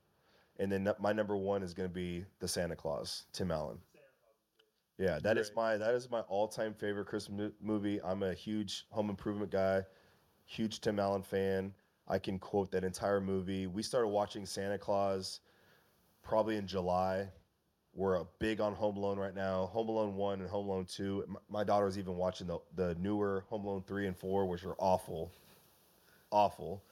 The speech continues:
Speaker 1: We gotta give Macaulay Culkin his flowers. He got the star on Hol-, Hollywood Boulevard recently. Like, yeah, finally. After all these years, forty years, it took him to get a star.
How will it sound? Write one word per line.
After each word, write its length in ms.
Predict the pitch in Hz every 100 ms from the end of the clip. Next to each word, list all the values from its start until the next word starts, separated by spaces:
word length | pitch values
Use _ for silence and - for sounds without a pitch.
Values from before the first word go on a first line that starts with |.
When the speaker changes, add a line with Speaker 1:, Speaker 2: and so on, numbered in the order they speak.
| - - -
Speaker 1:
We 60 | 107
gotta 200 | 120 120
give 200 | 117 110
Macaulay 380 | 107 123 113
Culkin 500 | 110 113 95 107 107
his 220 | 113 104 -
flowers. 480 | 110 104 104 104
He 100 | 117
got 160 | 107 98
the 80 | 95
star 380 | - 104 101 98
on 160 | 95 - -
Hol-, 300 | - 113 107 -
Hollywood 400 | 120 107 104 95
Boulevard 480 | 101 104 98 95 92
recently. 420 | 95 104 92 95
Like, 300 | 92 92 - _ _ _ _ _ _
yeah, 300 | 92 107 92 87 -
finally. 400 | 95 120 101 76 95
After 320 | 98 107 101
all 220 | 101 113
these 240 | 113 113
years, 540 | 107 101 87 82 - - _ -
forty 280 | 117 117
years, 580 | 117 110 95 76 - - - _ _ _ _ _ _ _ 98
it 120 | 90
took 160 | 107
him 80 | 101
to 60 | 98
get 120 | 98
a 60 | 90
star. 480 | - 98 85 73